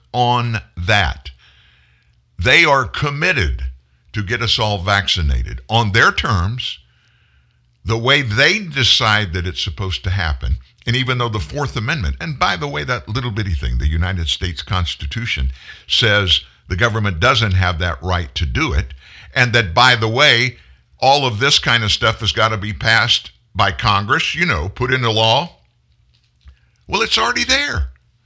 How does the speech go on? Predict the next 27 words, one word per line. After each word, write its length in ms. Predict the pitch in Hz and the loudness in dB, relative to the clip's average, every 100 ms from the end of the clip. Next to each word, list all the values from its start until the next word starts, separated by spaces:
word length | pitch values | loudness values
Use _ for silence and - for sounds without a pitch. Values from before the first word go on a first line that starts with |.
| _ _ _ _ _ - | _ _ _ _ _ -6
It's 180 | 160 - | -4 -2
been 200 | 254 247 | -2 -2
there 120 | 180 | 0
since 320 | - 139 107 | 2 0 -2
nineteen 720 | 127 226 - - 180 175 165 - - | -2 -2 -4 -6 -4 -4 -6 -10 -6
eighty-six 840 | 175 175 151 120 - 185 - - | -4 -2 0 2 2 2 0 0
in 240 | 107 90 98 | 2 2 0
one 200 | 180 170 | -2 -4
law 560 | 151 147 131 - - _ _ _ - - - | -2 -2 -2 -6 -10 _ _ _ -20 -20 -2
that 160 | 127 123 | 2 4
has 240 | 131 113 | 2 2
been 300 | 104 131 117 | 2 2 2
ruled 460 | 127 165 147 113 98 | 0 0 2 0 -2
again 480 | 90 76 147 202 | -2 -2 0 0
and 240 | 202 156 113 | 0 0 0
again 320 | 104 127 165 | 0 0 -2
and 120 | 147 | -4
again 300 | 110 123 139 | -4 -2 -2
in 100 | 123 | -4
cases 440 | 76 123 135 101 87 | -6 -6 -4 -4 -4
before 340 | 98 117 120 | -6 -6 -6
the 80 | 113 | -4
United 420 | 107 104 101 95 | -4 -2 -2 -4
States 300 | - 107 90 | -4 -4 -4
Supreme 360 | 95 - 98 85 | -4 -4 -6 -4
Court. 320 | 98 95 - - - _ - | -4 -4 -6 -20 -20 _ -6
This 600 | 80 147 226 208 - - | -2 2 4 4 2 0